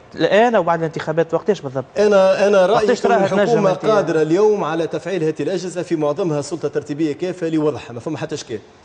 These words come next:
Speaker 2: وفما تصورات أخرى لصلاحيات خ-، أخرى، مثلًا دائرة محاسبات، قلنا القانون هو الكفيل بها. نحن على سبيل المثال كحزب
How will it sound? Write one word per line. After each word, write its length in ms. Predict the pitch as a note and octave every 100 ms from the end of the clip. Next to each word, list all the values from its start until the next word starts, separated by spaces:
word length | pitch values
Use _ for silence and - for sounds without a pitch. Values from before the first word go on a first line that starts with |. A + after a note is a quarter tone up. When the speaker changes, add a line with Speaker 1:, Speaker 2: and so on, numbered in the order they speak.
| -
Speaker 2:
وفما 240 | C3 F3+
تصورات 500 | F3+ F#3 G3 F#3+ F#3
أخرى 300 | F#3 E3 D#3+
لصلاحيات 520 | D#3 D#3 F3 E3+ F#3 -
خ-، 80 |
أخرى، 480 | D#3+ F#3 F3+ - D3
مثلًا 240 | C#3+ D#3+ D3+
دائرة 280 | C#3+ C3+
محاسبات، 440 | C3 C3 D3+ G3 G3+ - - - -
قلنا 260 | A3+ A#3 A3
القانون 440 | F#3 F#3+ G#3+ A#3
هو 200 | F#3 A3
الكفيل 340 | F#3+ F#3+ F#3 D#3
بها. 320 | C#3 D#3+ A#3
نحن 280 | G3 G#3 G#3
على 220 | F3 D3+
سبيل 220 | D3+ D3+
المثال 300 | C#3+ C#3 E3+
كحزب 380 | C#3 C#3+ G#3+ G#3+